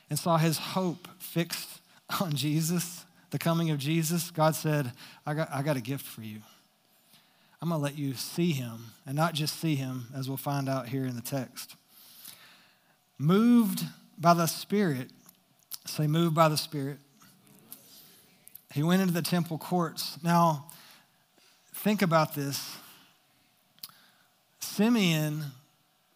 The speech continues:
had, had grown accustomed to a life of prayer, that you can't be led by the Holy Spirit the way that he was and convince me otherwise. But I want you to think about this as it relates to your lives.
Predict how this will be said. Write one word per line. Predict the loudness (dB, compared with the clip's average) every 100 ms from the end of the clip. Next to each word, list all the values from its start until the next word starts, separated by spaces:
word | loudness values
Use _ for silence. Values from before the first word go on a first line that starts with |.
| _ _ _ -2
had, | 0 0 -4 -4
had | -2
grown | 2 0 0
accustomed | 0 0 0 -2 -6 -6 -6 -6
to | -2 -2 -4 -4
a | 0
life | 2 2 0
of | -10
prayer, | -6 -4 -2 -4 -8 -12 -10
that |
you | -6
can't | -2 0 0 0
be | 0
led | 4 2 6
by | 4
the | 4
Holy | 2 -2
Spirit | -2 -4 -4
the | -4
way | -2
that | -2
he | -2 -4
was | -2 -2 -4
and | -6
convince | -6 -6 -6 -6
me | -6
otherwise. | -6 -10 -16 -16 -18 -18 -20 -20 -20 -20 -20 -12 0
But | 2
I |
want | 2 2
you | 0
to |
think | 2 2
about | 6 6 6
this | 4 0 0 -6
as | -2 -2
it | -2
relates | -2 -2 -2 -4
to | -2
your | 0
lives. | 0 -2 -6 -10 -14